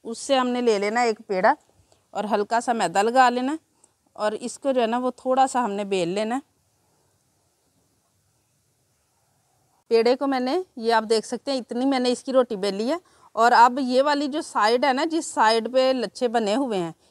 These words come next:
इसको हमने, ये मैंने एक कटोरी लिया, उसके अंदर हल्का सा ऑयल लगा लिया, नीचे की तरफ रखना है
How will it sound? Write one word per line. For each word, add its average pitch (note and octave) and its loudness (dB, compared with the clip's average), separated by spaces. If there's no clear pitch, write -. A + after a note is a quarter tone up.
इसको D4+ -6
हमने, C4 0
ये C4+ 0
मैंने B3 0
एक A#3+ 2
कटोरी A3+ -2
लिया, C4 2
उसके C4+ -4
अंदर B3 -2
हल्का C4+ -2
सा C#4+ -2
ऑयल G#3+ 2
लगा A3+ 4
लिया, B3+ -4
नीचे A3+ -4
की A#3+ -8
तरफ C#4 -6
रखना C#4+ -6
है E4+ -4